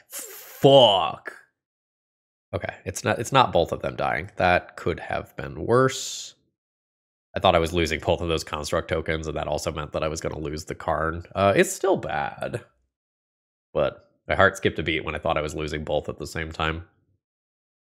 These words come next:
I'm not really presenting lethal anymore. Mox Opal is also not on, which is inconvenient.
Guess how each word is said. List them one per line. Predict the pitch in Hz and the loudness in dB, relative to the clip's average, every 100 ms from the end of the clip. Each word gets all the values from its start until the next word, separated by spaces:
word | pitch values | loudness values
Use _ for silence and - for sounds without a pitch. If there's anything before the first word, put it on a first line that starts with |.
| _ | _
I'm | 110 | -2
not | 156 196 | 2 4
really | 123 120 110 | 6 8 8
presenting | - - 90 90 87 - 82 80 78 76 | 4 0 2 4 4 2 -4 -4 -6 -6
lethal | 80 - 87 92 - | -8 -8 -4 -4 -4
anymore. | - 90 98 95 101 - _ - - - _ _ _ _ _ _ _ _ _ _ - | -4 -2 0 2 0 -2 _ -20 -20 -20 _ _ _ _ _ _ _ _ _ _ 2
Mox | 127 143 - | 4 4 0
Opal | 92 92 76 67 | 0 2 0 -2
is | 82 - _ - | -4 -8 _ 0
also | 85 78 78 76 | 0 0 -4 -6
not | 78 80 80 - | -4 -2 -2 -4
on, | 98 87 85 87 92 90 _ _ _ _ _ _ _ _ _ _ - | -2 0 2 0 -2 -8 _ _ _ _ _ _ _ _ _ _ -10
which | 78 - 87 | -8 -6 -4
is | 98 98 - | -6 -6 -8
inconvenient. | 98 101 95 95 104 101 110 113 - | -8 -4 -4 -2 -2 2 2 2 -4